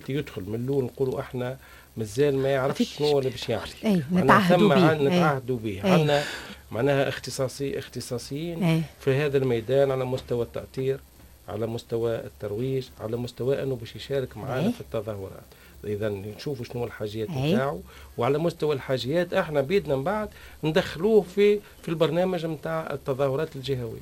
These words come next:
Speaker 3: هذه ال-، المسار متاع
Speaker 1: المسار
Speaker 3: المتابعة
Speaker 1: متاع
Speaker 3: اللي يقوم
Speaker 1: المتابعة.
Speaker 3: به الديوان.
Speaker 1: الديوان. هذا مسار متاع
Speaker 3: أي.
Speaker 1: المتابعة، واللي ينجم يكون حرفي، صاحب شهادة عليا، كل الاخت-، ولكن الاختصاصات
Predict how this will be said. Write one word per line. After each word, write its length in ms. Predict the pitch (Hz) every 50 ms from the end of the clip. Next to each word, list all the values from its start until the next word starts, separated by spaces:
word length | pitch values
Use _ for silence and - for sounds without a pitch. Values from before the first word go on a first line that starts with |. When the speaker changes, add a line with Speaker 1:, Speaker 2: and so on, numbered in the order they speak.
| - -
Speaker 3:
هذه 520 | - 160 160 156 202 226 233 226 226 - -
ال-، 200 | 214 214 208 208
المسار 680 | 202 - - 190 190 190 196 202 - - 254 269 277
متاع 320 | 269 247 254 - 247 220 226
Speaker 1:
المسار 240 | 226 208 202 196 202
Speaker 3:
المتابعة 540 | 202 202 254 269 294 233 - - 277 294
Speaker 1:
متاع 100 | 285 -
Speaker 3:
اللي 100 | 262 247
يقوم 200 | 247 262 - -
Speaker 1:
المتابعة. 80 | 277 240
Speaker 3:
به 240 | 233 233 285 269 285
الديوان. 340 | 233 185 190 233 196 175 -
Speaker 1:
الديوان. 420 | 123 113 110 127 117 110 101 92 - -
هذا 280 | 110 127 143 139 131 123
مسار 400 | 117 110 101 - 147 147 139 120
متاع 200 | 110 - 110 104
Speaker 3:
أي. 180 | 92 123 170
Speaker 1:
المتابعة، 460 | 170 156 151 175 175 165 160 160 - -
واللي 280 | 120 135 156 156 160 165
ينجم 340 | 170 175 170 135 131 127 131
يكون 320 | 123 - - 117 110 101
حرفي، 520 | - 143 143 117 113 104 - 127 131 139
صاحب 280 | 135 - 131 117 120 -
شهادة 380 | - - 127 123 117 104 107 107
عليا، 360 | 104 139 151 151 147 147 143 - - - - - -
كل 180 | - 160 165 156
الاخت-، 220 | 139 131 - -
ولكن 460 | 131 120 139 151 156 147 - 202 196
الاختصاصات 800 | 185 170 170 - - - 147 135 - 135 120 - - 185 190 190